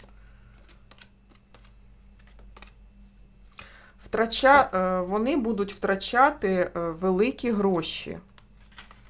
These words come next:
Можливо, із-за тих санкцій, які їм зробили, і оце припинення авіасполучення. Втрачають великі кошти, гроші.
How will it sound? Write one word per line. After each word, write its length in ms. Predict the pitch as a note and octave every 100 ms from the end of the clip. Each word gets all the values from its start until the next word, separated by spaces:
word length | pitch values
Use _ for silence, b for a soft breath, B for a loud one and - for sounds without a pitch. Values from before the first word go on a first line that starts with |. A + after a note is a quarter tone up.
| - - - - - - - - -
Можливо, 520 | F3 F3+ G#3 A#3+ G3
із-за 200 | F3+ F3+
тих 220 | F#3+ F3+
санкцій, 560 | - A3 A#3+ A#3 - F3
які 380 | E3+ - F#3+
їм 200 | F3+ E3+
зробили, 600 | E3 E3 D#3 F3 A3 A3+
і 260 | G#3 - F3
оце 300 | F3 - G#3
припинення 560 | G#3 F#3 F#3+ F#3+ F3 -
авіасполучення. 840 | F3 F3 F3+ - F3+ E3+ - E3
Втрачають 580 | D#3 F#3+ F#3+ - A#3+ A3
великі 320 | F3+ G3 G3
кошти, 400 | F#3+ D#3+ D#3 -
гроші. 480 | E3+ F3 E3 - F#3